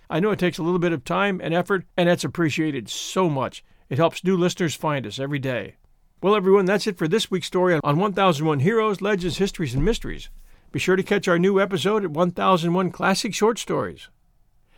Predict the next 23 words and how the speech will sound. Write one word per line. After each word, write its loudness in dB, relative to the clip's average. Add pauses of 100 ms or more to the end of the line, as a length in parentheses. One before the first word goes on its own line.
(140)
and 2
our 4
continuing 0
stories 0
at -4
One 0
thousand 2
one 0
Stories 0
for -8
the -4
Road, 2 (220)
where 2
we're 4
doing 4
a 2
World 4
War 4
One 0
novel 2
called -4
Mister -4
Standfast, -2